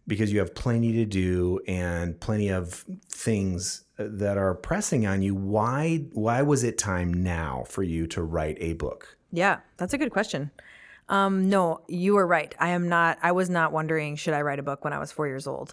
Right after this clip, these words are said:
Speaker 2: I think I've always written a lot when I was a kid. I remember being that kid that would write little short stories about
Speaker 1: Yeah.
Speaker 2: nothing. But it wasn't, you know, future authors of America like some, like some kids are, and, and like many current authors were. You know, I don't know if, would you say that about yourself?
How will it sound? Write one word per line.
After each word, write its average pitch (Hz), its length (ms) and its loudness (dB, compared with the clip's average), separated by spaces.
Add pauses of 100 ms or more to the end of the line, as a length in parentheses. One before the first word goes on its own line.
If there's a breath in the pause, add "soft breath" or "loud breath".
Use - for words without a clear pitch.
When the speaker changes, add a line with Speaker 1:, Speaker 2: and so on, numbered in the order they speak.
(100)
Speaker 2:
I 220 80 4
think 247 240 2
I've 180 320 4
always 185 320 4
written 185 280 -2
a 156 80 0
lot 139 200 0
when 147 100 -4
I 143 40 -4
was 139 100 -6
a 147 40 -8
kid. 147 220 -2
I 156 40 0
remember 156 280 -2
being 147 260 -6
that 143 180 -6
kid 151 240 -4
that 147 160 -2
would 147 180 -4
write 147 300 -2 (440 loud breath)
little 143 280 -2
short - 280 -4
stories 147 320 -2
about 147 200 -2
Speaker 1:
Yeah. 104 100 2
Speaker 2:
nothing. 165 280 -2 (380 loud breath)
But 214 260 8
it 208 140 4
wasn't, 240 540 4 (180)
you 208 100 4
know, 185 220 4
future 175 380 -2
authors 170 300 -2
of 165 100 -4
America 160 400 0
like 151 180 0
some, 165 280 -2
like 214 140 0
some 220 280 2
kids 151 260 -4
are, 131 260 -2 (200 loud breath)
and, 233 200 4
and 240 160 4
like 233 160 4
many 214 300 2
current 190 360 -2
authors 156 560 -2
were. 160 320 -2 (200)
You 165 100 -2
know, 135 120 -2
I 151 80 0
don't 151 100 -2
know 143 80 -2
if, 143 120 -8
would 170 260 -2
you 180 100 0
say 175 180 -2
that 180 100 2
about 170 160 -2
yourself? 160 300 -6